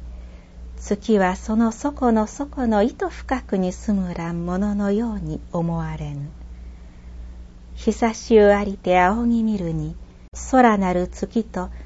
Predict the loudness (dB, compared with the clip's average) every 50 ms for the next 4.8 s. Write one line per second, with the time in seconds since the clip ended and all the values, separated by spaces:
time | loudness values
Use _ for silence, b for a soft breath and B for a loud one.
0 | B B B B 4 4 4 6 4 2 2 2 0 0 0 0 0 0 0 -2
1 | -4 -6 -6 -6 -6 -6 B B B B B B B B B -14 -6 0 2 2
2 | 2 4 4 4 6 6 6 8 8 8 6 6 2 0 -4 -8 -6 -2 2 4
3 | 4 4 4 0 -4 -4 -4 -6 -6 -6 -10 -8 -2 2 4 4 6 6 4 2
4 | 2 0 0 -2 -2 -4 -4 -4 -6 -6 -8 -8 -6 -8 -8